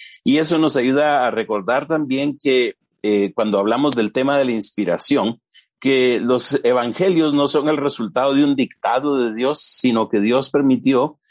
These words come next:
que los autores, eh, utilizaran los recursos que tenían a su alcance, las fuentes de información que podía incluir a lo escrito, eh, las tradiciones orales, la, las experiencias en la comunidad,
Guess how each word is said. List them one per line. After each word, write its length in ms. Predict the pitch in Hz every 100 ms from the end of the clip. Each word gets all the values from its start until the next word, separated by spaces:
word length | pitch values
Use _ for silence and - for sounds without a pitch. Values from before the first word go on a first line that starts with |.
| _ -
que 80 | 127
los 200 | 127 127
autores, 840 | 117 101 135 127 120 180 175 - -
eh, 440 | 117 110 107 98 _ _ _
utilizaran 840 | 117 123 127 120 107 135 160 180 160
los 160 | 139
recursos 520 | 117 101 147 147 160
que 80 | 127
tenían 300 | 113 113 123
a 80 | 123
su 140 | -
alcance, 600 | 101 92 123 131 131 135
las 200 | 107 98
fuentes 420 | - 127 131 127 117
de 80 |
información 960 | 104 - 90 90 90 - 139 139 135 131 _ _ -
que 100 | 107
podía 380 | 104 110 123 131
incluir 600 | 113 107 107 120 131 123
a 80 | 101
lo 160 | 95
escrito, 1040 | 90 - - 127 139 131 - 143 139 143 - _ -
eh, 200 | 101 104
las 220 | 104 -
tradiciones 680 | 101 95 95 117 117 113 113
orales, 760 | 98 120 127 127 123 127 -
la, 380 | 107 98 90 85 _ _ _
las 240 | - 107 104
experiencias 880 | 98 - 101 113 123 123 127 117 -
en 160 | 101
la 160 | 98 87
comunidad, 800 | 98 92 87 85 110 135 147